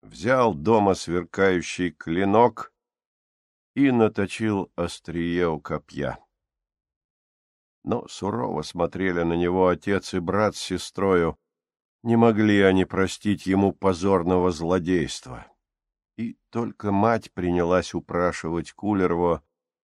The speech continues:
не ходить на Унтомо войной, ибо тот, кто сгоряча рвется в битву, находит там смерть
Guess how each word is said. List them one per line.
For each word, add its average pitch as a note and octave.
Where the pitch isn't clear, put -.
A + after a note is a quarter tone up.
не G#2+
ходить G#2+
на F2+
Унтомо F2
войной, F2
ибо B2
тот, C3+
кто A#2+
сгоряча A2+
рвется A#2
в G2+
битву, A2+
находит A2
там A2+
смерть -